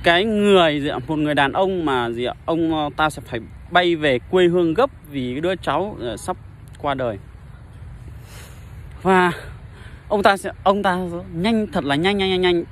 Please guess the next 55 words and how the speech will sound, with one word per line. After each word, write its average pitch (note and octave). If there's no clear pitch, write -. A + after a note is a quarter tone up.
bắt D3+
cái F3
chuyến F#3
bay D#3+
gần C3+
nhất A3+
để A2+
có D3
thể A#2
trở G#2+
về A#2+
quê C#3+
hương. C#3+
Nhưng E3+
mà D3
có D3
một E3
cái E3+
điều, C3
ờ, A2+
không E3+
may E3+
xảy A2
ra, C3+
đó C#3+
là A#2+
bị -
tắc E3
đường C3
và B2
ông D3
ta C3+
đến C#3+
chậm E3
mười B2
hai A#2+
phút. F3+
Ờ, D#3+
ông F3
ta G3+
đã D#3
ngồi, D3+
ờ, C3
quỵ G#3+
xuống, F#3+
ờ, F3+
cái F#3+
chỗ -
sân D3+
bay C#3
và A#2
ông A#2+
ta A#2
đã A2
khóc. -